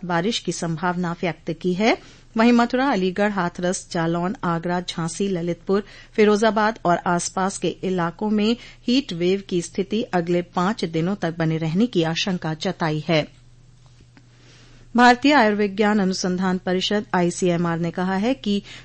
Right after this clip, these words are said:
कोवैक्सीन के प्रभावों पर बनारस हिन्दू विश्वविद्यालय बीएचयू के अध्ययन से संबंधित लेख गुमराह करने वाला है। इसमें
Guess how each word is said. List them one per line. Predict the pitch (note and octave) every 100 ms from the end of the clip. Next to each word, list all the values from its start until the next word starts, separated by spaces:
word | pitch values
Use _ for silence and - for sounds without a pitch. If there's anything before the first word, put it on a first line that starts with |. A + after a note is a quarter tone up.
| -
कोवैक्सीन | C4 B3 F#3+ - - A3
के | A3+ A3
प्रभावों | A3 F#3 E3+ F3+ F3 A#3+
पर | C4+ E3+
बनारस | E3 F#3 F#3 F#3 G3 A#3
हिन्दू | G3 F3+
विश्वविद्यालय | F3 F3 F3+ F3 E3 F#3 F#3 G3
बीएचयू | F3 E3+ E3+ C4
के | C4 E3+
अध्ययन | E3 E3+ G#3
से | G#3 G3+
संबंधित | - E3+ E3+ E3+ E3+ -
लेख | G3+ F3 A3+ G3 - - -
गुमराह | F#3+ F#3 G#3 F#3
करने | F3 E3 E3
वाला | E3+ E3+ F#3
है। | F#3+ A#3 - - -
इसमें | A3 - G3+